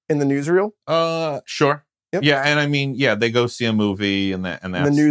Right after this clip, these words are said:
Speaker 1: newsreel
Speaker 2: the,
Speaker 1: is that the
Speaker 2: the
Speaker 1: Zeppelin's
Speaker 2: newsreel.
Speaker 1: on a Goodwill tour.
Speaker 2: Exactly. And I th-,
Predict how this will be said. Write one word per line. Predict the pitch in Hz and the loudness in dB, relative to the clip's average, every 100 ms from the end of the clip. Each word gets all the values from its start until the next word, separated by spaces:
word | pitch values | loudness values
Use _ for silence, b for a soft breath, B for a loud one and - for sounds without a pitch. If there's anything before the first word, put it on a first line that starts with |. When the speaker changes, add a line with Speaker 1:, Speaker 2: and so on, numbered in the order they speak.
| 131 | 2
Speaker 1:
newsreel | 143 135 | 2 4
Speaker 2:
the, | 135 | 2
Speaker 1:
is | |
that | 131 95 | 0 0
the | 135 | 0
Speaker 2:
the | 135 | 0
Speaker 1:
Zeppelin's | 135 147 131 | 0 0 0
Speaker 2:
newsreel. | 139 | 0
Speaker 1:
on | 131 | 0
a | |
Goodwill | 123 143 127 139 127 | 0 0 0 0 0
tour. | - 143 143 | 0 2 0
Speaker 2:
Exactly. | 87 80 78 76 - 78 78 b b b b | -2 -6 -8 -8 -8 -8 -8 b b b b
And | 92 92 87 85 80 98 | -6 -4 -4 -8 -10 -8
I | |
th-, | 95 | -8